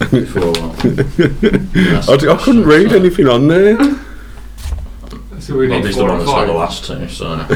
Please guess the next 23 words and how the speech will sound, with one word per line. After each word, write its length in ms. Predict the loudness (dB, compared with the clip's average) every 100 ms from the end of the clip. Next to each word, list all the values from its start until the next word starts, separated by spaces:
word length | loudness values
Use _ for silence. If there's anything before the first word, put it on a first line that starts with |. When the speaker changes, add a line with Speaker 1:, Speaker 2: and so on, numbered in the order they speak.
| 2 4
Speaker 1:
looking, 300 | 4 2 2
I'm 100 | 2
looking 240 | 0 -2 -4
somewhere 320 | -4 -4 -4
else 260 | -6 -6 -4
at 60 | -2
the 40 |
line. 300 | -2 -4 -4 -4 -6 -8 -10 -12 -4
Speaker 2:
Um, 560 | 2 4 4 4 2 -4 -12 -16 -16 -16 -16 -16 -16 -16 -10
what 160 | -4
else? 280 | -2 -2 -2
Speaker 3:
Can't 180 | -4 0
remember 260 | 2 0 -2
what 60 |
came 80 | -4
out 80 | -2
Speaker 1:
I 40 | 0
don't 40 | 0 0
think 20 | 0
Speaker 3:
started. 80 | 2
Speaker 1:
you'll 80 | 2
get 280 | 2 -2 -6
the 120 | -6